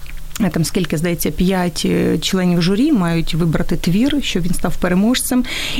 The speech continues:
І вони саме ц-, от вибирають з точки зору, як би, чи сподобався підлітку, чи ні, чи є там те, що нагадує підлітку про себе. Ну, дуже цікаво, тому що там з'являється, ми зразу це купуємо, ну, перед цим, звичайно, почитавши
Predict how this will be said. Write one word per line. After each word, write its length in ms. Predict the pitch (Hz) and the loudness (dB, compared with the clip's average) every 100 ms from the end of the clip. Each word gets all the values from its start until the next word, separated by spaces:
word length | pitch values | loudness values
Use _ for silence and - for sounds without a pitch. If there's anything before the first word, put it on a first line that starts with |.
| - | -2
І 140 | 214 190 | -2 0
вони 280 | 180 220 | 2 0
саме 400 | 247 - 226 202 | 0 0 0 0
ц-, 160 | 185 - 180 185 | -2 -2 -2 -2
от 120 | 180 | -2
вибирають 500 | 185 190 185 220 240 | 0 0 2 0 0
з 40 | - | 0
точки 300 | 190 - 185 | -2 0 0
зору, 260 | 214 208 | 0 0
як 240 | 165 226 214 | 0 0 0
би, 260 | 180 190 | 0 0
чи 180 | - - | -2 -2
сподобався 640 | - 214 180 156 156 - | -2 0 0 0 0 0
підлітку, 520 | 175 - 156 165 - 180 | 0 0 0 -2 -2 -2
чи 200 | - 208 | 0 2
ні, 200 | 175 156 | 2 0
чи 180 | - | 0
є 120 | 202 220 | 0 0
там 200 | 208 190 | -2 -2
те, 140 | 214 | -2
що 360 | - - 190 175 - - - | -2 -2 -2 -2 -6 -6 -2
нагадує 380 | 185 185 190 180 | 0 2 0 0
підлітку 420 | 190 160 165 180 | 0 0 -2 -2
про 180 | - 175 | -2 -2
себе. 420 | - 165 156 160 | 0 0 2 2
Ну, 180 | 202 240 | 2 2
дуже 280 | 190 208 175 | 0 0 0
цікаво, 400 | - - 247 196 | -2 -2 -2 0
тому 260 | 190 190 | 0 0
що 240 | - - 220 | -2 -2 0
там 180 | 170 | 0
з'являється, 580 | 170 170 196 277 285 - | 0 0 0 0 0 0
ми 80 | 170 | 0
зразу 320 | 165 196 202 | 0 0 0
це 160 | 180 180 | -2 -2
купуємо, 640 | - - 233 262 240 220 | -2 0 2 2 4 2
ну, 160 | 190 170 | 2 0
перед 240 | - 165 | -2 -4
цим, 180 | - 170 | -2 0
звичайно, 360 | 165 156 156 151 | 0 0 0 2
почитавши 540 | - 165 - - - | 2 2 0 -2 -4